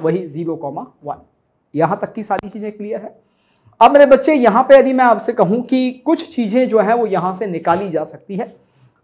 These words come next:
कुछ रिजल्ट हम यहां से निकाल सकते हैं, उसमें यदि मैं आपसे कहूं कि भाई ये जो है a पावर माइनस x, या सॉरी माइनस x नहीं, हम एक काम करते हैं, a पावर माइनस इन्फिनिटी, जबकि a आपका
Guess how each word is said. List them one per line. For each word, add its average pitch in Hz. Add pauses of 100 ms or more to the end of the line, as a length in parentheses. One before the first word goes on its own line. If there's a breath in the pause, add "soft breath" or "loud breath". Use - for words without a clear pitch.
कुछ 285
रिजल्ट 208
हम 240
यहां 202
से 202
निकाल 170
सकते 165
हैं, 233 (280 soft breath)
उसमें 220
यदि 285
मैं 269
आपसे 247
कहूं 247
कि 254
भाई 214 (340 loud breath)
ये 262
जो 285
है 170 (160)
a 277 (160)
पावर 202
माइनस 190
x, - (2000)
या 165
सॉरी 165
माइनस 151
x 170
नहीं, 196
हम 185
एक 156
काम 143
करते 143
हैं, - (380)
a 233
पावर 208
माइनस 156
इन्फिनिटी, 135 (640)
जबकि 190 (160)
a 240 (120)
आपका 160